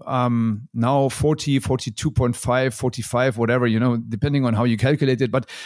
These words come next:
we are above forty, maybe close to fifty percent of renewables that we want to achieve by two thousand thirty. Um, we still have this forty-nine percent of renewables in buildings, uh, and we still have the definitions. We have now even included cooling,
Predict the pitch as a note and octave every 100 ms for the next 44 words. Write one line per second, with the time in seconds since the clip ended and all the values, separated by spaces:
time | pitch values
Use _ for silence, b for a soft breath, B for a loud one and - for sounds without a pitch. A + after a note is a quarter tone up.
0 | B - F3+ A3 D#3+ D#3 D#3 - F#3 F3
1 | F3+ D#3+ D3 C#3 - C#3+ C#3+ B2 D#3+ D3
2 | D#3 - B2 C#3 B2+ B2 A2+ C3+ G#3 F#3+
3 | E3+ C3 B2 A#2+ A#2 B2 - D#2+ - F3+
4 | F3 - A2 - B2+ F#2+ G#2+ A2 F#3+ G3
5 | F3+ F3 - B B B B - C3+ C3+
6 | C#3 C3+ C3+ A#2+ - G#3 E3 D3+ - B2+
7 | - D3 B2+ B2 D3 - C#3 C#3+ C3+ B2+
8 | - A#2+ B2+ B2 A#2 A2+ G#2+ D3+ F3 F3
9 | E3+ - - B B B _ C3 C#3 C3
10 | C#3 C3+ B2 - E3+ C3 B2 - A#2 B2
11 | B2 C3+ D3 D#3+ D#3+ - A2+ G#2+ A2+ A#2
12 | B2 B2+ C3+ B2 A2+ G#2+ - B2+ B2 G#2
13 | - F3+ F#3 F3+ E3+